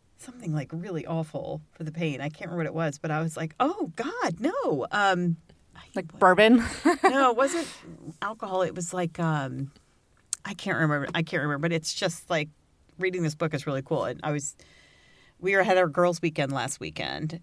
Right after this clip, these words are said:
Speaker 1: and, um, our Yana, our friend, the Dolly Yana that goes with us, um, who knows, like, everything. That's why we call her that.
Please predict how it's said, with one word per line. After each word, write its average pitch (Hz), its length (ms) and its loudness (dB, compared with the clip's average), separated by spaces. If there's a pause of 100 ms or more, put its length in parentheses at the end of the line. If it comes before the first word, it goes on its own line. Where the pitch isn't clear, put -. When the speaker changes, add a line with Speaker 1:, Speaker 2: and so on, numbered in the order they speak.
Speaker 1:
and, 139 260 0
um, 127 380 -4 (800)
our 165 160 6
Yana, 156 580 6
our 151 120 4
friend, 151 400 0 (100)
the 170 100 2
Dolly 156 340 4
Yana 147 460 0
that 165 160 2
goes 165 220 2
with 160 100 -4
us, 151 440 -2
um, 151 340 0
who 175 160 -4
knows, 160 260 2
like, 147 200 -2
everything. 139 440 -2
That's 135 200 -8
why 135 60 -8
we 127 100 -10
call 139 160 -6
her 135 100 -4
that. 135 240 -8